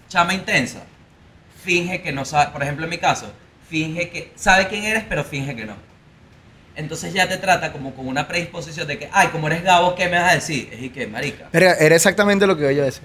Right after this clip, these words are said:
Speaker 1: Esa es una chama intensa.
Speaker 2: Chama intensa es esa que, que busca como que no gustarte, no agradarte pa' gustarte.
Speaker 1: Y no lo digo necesariamente en chanceo, marico. Me he pasado en sitios que voy de invitado a algo. Me,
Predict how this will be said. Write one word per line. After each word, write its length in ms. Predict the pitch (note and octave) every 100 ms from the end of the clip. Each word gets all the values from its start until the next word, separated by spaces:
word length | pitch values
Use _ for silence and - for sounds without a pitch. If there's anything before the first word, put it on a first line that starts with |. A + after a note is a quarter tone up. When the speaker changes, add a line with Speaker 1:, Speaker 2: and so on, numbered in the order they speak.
| -
Speaker 1:
Esa 200 | D#3 F3+
es 40 | F#3+
una 120 | F3+
chama 220 | F3+ F3+
intensa. 520 | F3+ D3+ A#2 G2+ - -
Speaker 2:
Chama 180 | - D#3+
intensa 380 | E3 F#3 F3+ G3
es 60 | F#3+
esa 100 | G3+
que, 160 | F#3+
que 140 | - E3+
busca 240 | D#3 F#3
como 180 | G#3 F#3+
que 80 | D#3+
no 140 | D#3
gustarte, 680 | E3 D#3 F#3+ F#3+ - G#3+ G#3+ - - - -
no 80 | F3
agradarte 520 | F3 F#3+ G3+ G#3 A3+
pa' 80 | F#3
gustarte. 500 | D3 - D3+ B2+ E3
Speaker 1:
Y 20 |
no 120 | F3+
lo 80 | F#3+
digo 160 | A3 A#3
necesariamente 640 | A#3 D#3+ E3 E3 G#3 G#3+
en 60 |
chanceo, 340 | F#3+ C#3+ F#3 D#3
marico. 260 | D3+ D#3+
Me 100 | C3+
he 20 | B2+
pasado 300 | E3 F#3+ F#3
en 60 |
sitios 320 | F#3 G3 E3+ F3+
que 120 | D3
voy 180 | C3 C3+
de 60 |
invitado 560 | E3 D#3+ C3 C3+ D#3 E3
a 100 | E3
algo. 300 | B2+ G#2 - -
Me, 180 | B2+ B2+